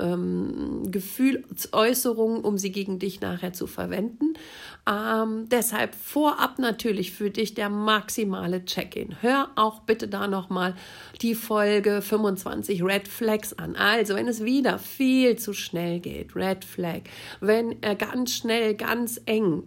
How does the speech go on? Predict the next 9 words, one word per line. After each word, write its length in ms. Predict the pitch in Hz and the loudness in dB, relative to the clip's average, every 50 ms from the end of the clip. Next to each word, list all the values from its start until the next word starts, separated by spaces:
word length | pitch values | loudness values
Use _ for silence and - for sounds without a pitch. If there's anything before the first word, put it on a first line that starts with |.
| - - | -8 -4
Red 420 | 175 175 180 175 180 180 180 - | 0 2 2 2 2 0 -2 -6
Flag. 380 | - - - 202 185 175 - - - | -10 -4 0 0 0 0 -2 -4 -6
Wenn 320 | 175 190 202 208 220 220 220 | -2 0 0 0 0 -2 -4
Future 440 | - - 240 254 254 - 330 320 | -4 -2 -2 -2 -2 -2 -2 -2
Faking 480 | - - - - - - - - 185 175 | -4 -4 -6 -6 -6 -4 -4 -6 -6 -6
kommt, 320 | - - - - - - - | -8 -10 -8 -8 -8 -6 -4
Red 380 | 175 175 180 180 180 180 180 | 0 0 2 2 2 0 -2
Flag. 360 | - - - 233 208 175 147 - - - - - - - | -6 -6 -4 -2 0 0 -2 -4 -8 -16 -18 -18 -14 -6
Wenn 580 | - 185 196 196 208 226 233 226 233 226 226 | 2 4 6 6 6 6 4 2 0 -2 -2